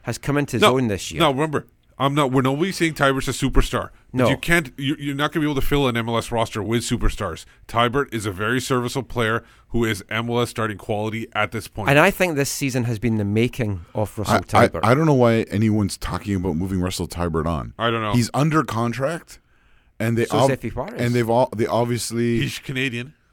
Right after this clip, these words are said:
Speaker 3: I, I said this. I said this a couple weeks on the show. He is obviously the link between the players and the front office. He is obviously the link between the players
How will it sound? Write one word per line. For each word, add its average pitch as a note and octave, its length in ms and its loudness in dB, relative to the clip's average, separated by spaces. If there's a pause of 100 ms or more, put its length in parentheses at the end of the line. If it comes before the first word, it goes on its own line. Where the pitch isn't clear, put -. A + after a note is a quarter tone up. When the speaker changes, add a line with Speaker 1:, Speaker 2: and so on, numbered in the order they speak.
(420)
Speaker 3:
I, C3 200 4
I C#3+ 40 4
said E3 200 2
this. B2+ 220 -2 (280)
I C3 60 2
said D#3 220 0
this C3+ 160 -2
a - 20 -2
couple A#2+ 220 0
weeks A#2+ 200 0
on A#2 80 2
the A2 60 0
show. A2 400 -4
He D3+ 260 0
is A#2+ 220 0
obviously A#2+ 480 2
the G2 120 2
link G2 280 2
between F#2+ 300 0
the F2 80 0
players F2+ 420 2
and D#2+ 160 -6
the D2+ 60 -4
front E2 180 -4
office. C2+ 400 -8 (340)
He C3 140 0
is A#2+ 160 2
obviously C3 420 4
the A#2 60 4
link A#2 220 4
between G#2+ 260 2
the G2+ 80 2
players G2 560 2